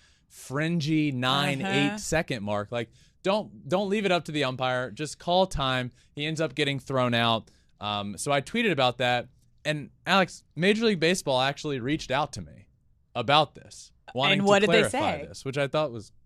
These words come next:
Speaker 2: That's nice.
Speaker 1: you know, he, they said, uh, they said, "Saw your tweet, just wanted to clarify a, an official statement. Our folks believe the call that was on the field was accurate. The ejection related more to the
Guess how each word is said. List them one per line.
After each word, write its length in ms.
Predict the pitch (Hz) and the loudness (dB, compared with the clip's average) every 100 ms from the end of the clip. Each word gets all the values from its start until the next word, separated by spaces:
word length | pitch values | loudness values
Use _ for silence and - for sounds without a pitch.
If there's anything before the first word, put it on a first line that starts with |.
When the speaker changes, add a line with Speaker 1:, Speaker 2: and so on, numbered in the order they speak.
| - | -8
Speaker 2:
That's 160 | 349 | -6
nice. 200 | 208 220 | -6 -6
Speaker 1:
you 80 | 123 | -6
know, 260 | 85 117 104 | -8 -10 -12
he, 260 | 127 135 113 _ | -6 -6 -6 _
they 160 | 120 147 | -4 -2
said, 440 | 139 190 180 143 - - _ - | 0 2 4 2 -2 -20 _ -4
uh, 280 | 117 120 113 | 0 0 -2
they 140 | 131 143 | -4 -4
said, 380 | - 160 139 - _ | 0 0 0 -10 _
"Saw 240 | - 175 | -2 2
your 120 | 196 180 | 4 2
tweet, 300 | - 170 - | 0 0 0
just 200 | 156 160 | -6 -6
wanted 220 | 151 139 | -8 -8
to 80 | 135 | -8
clarify 600 | - 135 127 135 127 127 | 0 0 2 2 2 2
a, 240 | 98 110 | -2 -8
an 160 | - 117 | -6 -6
official 420 | 113 - 131 135 | -6 -4 -2 -2
statement. 600 | 117 - 113 104 104 95 _ - _ | -4 0 0 0 -6 -8 _ -20 _
Our 220 | 131 156 | 2 2
folks 340 | - 190 202 | 6 6 6
believe 320 | - 175 175 147 | 2 4 4 2
the 80 | |
call 380 | 143 - 165 185 | -4 4 6 6
that 100 | 175 | 6
was 160 | 147 135 | 2 2
on 140 | 143 | 0
the 80 | 139 | -2
field 400 | - 156 170 165 | 0 2 4 4
was 160 | 117 92 | 0 -4
accurate. 560 | 117 135 147 170 180 175 - _ - | 2 2 4 2 2 0 -10 _ -2
The 160 | 139 | 2
ejection 720 | 139 113 143 175 - 190 190 | 2 2 2 2 2 0 0
related 440 | 147 151 156 160 143 | 0 2 2 2 0
more 280 | 139 147 151 | 0 0 0
to 80 | |
the 180 | 139 127 | -4 -6